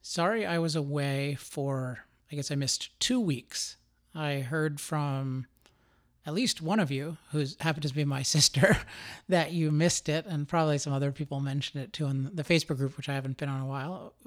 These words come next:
Apologies for that. But I am back, and I'm going to try to do two consecutive episodes, but I'm definitely doing an episode today.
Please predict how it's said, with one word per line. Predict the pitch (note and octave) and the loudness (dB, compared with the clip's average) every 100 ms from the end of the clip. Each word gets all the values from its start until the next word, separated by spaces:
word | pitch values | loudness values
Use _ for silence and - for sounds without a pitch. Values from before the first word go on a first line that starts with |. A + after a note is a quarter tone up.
| A3 - | -16 -8
Apologies | F3+ - D#3 C#3+ D3 | -6 0 2 2 0
for | - C#3 | -2 -2
that. | D3 F#3+ - - - _ | -2 -4 -10 -20 -20 _
But | D3+ D#3+ - | 0 0 0
I | E3+ | 0
am | E3 D3+ C#3+ | 2 2 0
back, | D3+ F3+ - - _ | 0 -4 -6 -20 _
and | F#3 E3 D3+ | -2 0 2
I'm | D3 C#3+ C#3 | 0 -2 -4
going | - D#3+ F3+ - | -4 -2 -2 -4
to | - | -8
try | - - F#3 A#3 | -10 -6 -4 -2
to | A3+ | -2
do | F#3 E3+ E3 C#3+ - | -2 0 0 -2 -6
two | - F#3+ F3+ | -2 -2 -2
consecutive | - D3+ C3+ - D#3+ - C#3 | -4 -4 -2 -2 -4 -2 -2
episodes, | C#3 D3 - D3 C#3+ - | -2 -2 -2 -2 -6 -8
but | - A2+ - _ - | -12 -12 -14 _ -12
I'm | C3 C#3 | -8 -4
definitely | E3 F3+ G#3 E3 | -2 -2 -2 -2
doing | D#3 D3+ C#3+ | -2 -2 -2
an | |
episode | C3+ - - C3 | -6 -8 -8 -8
today. | B2 C#3+ F3+ | -6 -4 -4